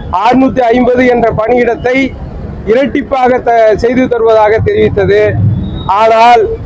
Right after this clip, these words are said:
செயல் அலுவலர்களின் பணியிடங்கள் இதுவரை கணிசமான அளவில் உயர்த்தப்படவில்லை.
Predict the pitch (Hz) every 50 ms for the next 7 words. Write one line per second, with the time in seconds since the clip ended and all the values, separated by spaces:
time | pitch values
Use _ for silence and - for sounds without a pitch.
0 | - - - - - - - - - 233 254 269 285 285 285 262 240 240 247 247
1 | 247 247 233 220 226 226 233 240 247 226 - - 208 208 247 262 269 269 262 247
2 | 247 220 208 202 220 233 233 240 214 - - - - - - - - - - 220
3 | 226 247 240 233 226 240 247 262 254 247 - - - - - - - - - -
4 | - - - - - - - - - 220 262 277 269 233 277 269 262 269 269 277
5 | 269 247 233 247 240 247 254 240 226 240 254 247 - - - - 233 208 214 208
6 | 190 196 190 165